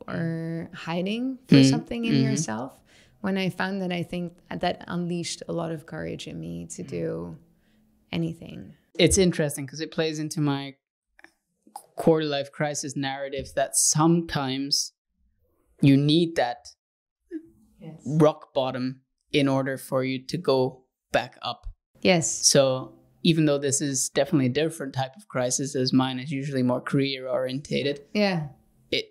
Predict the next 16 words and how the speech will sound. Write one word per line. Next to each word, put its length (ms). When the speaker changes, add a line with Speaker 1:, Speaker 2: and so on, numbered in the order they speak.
Speaker 2:
it 120
relates 560
in 140
that 220
sense, 320
I 100
feel 220
like. 360
Speaker 1:
Yes. 440
I 100
definitely 480
hit 240
rock 180
bottom 300
and 120
then 540